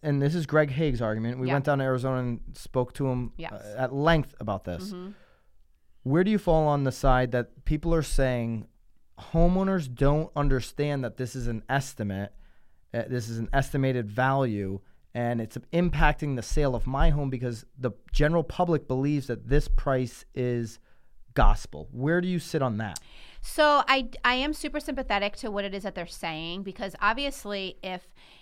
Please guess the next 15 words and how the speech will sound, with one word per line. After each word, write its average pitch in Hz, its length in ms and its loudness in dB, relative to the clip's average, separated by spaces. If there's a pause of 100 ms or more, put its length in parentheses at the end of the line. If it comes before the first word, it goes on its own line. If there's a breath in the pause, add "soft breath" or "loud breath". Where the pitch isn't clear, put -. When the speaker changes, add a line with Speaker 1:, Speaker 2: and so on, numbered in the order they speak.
(100)
Speaker 2:
if 202 200 -10
the 202 80 -4
homeowner 233 720 -2
is 180 160 -8
arguing 175 600 -4
it 165 320 -6 (300)
and 185 240 -8
they're 180 220 -4
sort 214 240 -6
of 208 80 -8
misinformed, 220 760 -6
of 226 160 -8
course 294 400 0
I'm 202 120 -2
certain 185 520 -4